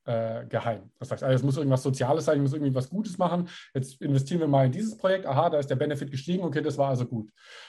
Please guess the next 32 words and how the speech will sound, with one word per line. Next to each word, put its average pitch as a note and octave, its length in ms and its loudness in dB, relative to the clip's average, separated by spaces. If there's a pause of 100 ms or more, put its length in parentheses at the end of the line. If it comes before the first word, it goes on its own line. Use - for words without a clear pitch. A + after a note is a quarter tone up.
(100)
Damit D3 260 4
die, D#3+ 240 -2
damit C3+ 260 2
die C3 60 2
Menschen F3 540 0 (260)
tüfteln G3 380 -2
können, D#3+ 400 0 (400)
ähm, C#3 640 4 (140)
und D#3 120 -4
ein C3 60 -2
Gleichgewicht D#3+ 580 2
schaffen C3+ 320 2
zwischen, D3+ 600 -4 (260)
wie E3+ 120 2
viel D#3+ 180 2
helfe D3+ 200 4
ich C3 80 -4
mir B2+ 120 4
selbst C#3 360 0
über C#3+ 120 -4
den C3+ 100 0
Profit F3 380 -2
und D3 120 -4
wie E3+ 80 -2
viel E3 160 -2
helfe D3 240 2
ich - 200 -8
den C3+ 200 4
anderen C#3+ 460 0
über C3+ 140 -2
den B2+ 140 2
Benefit. C#3 500 -2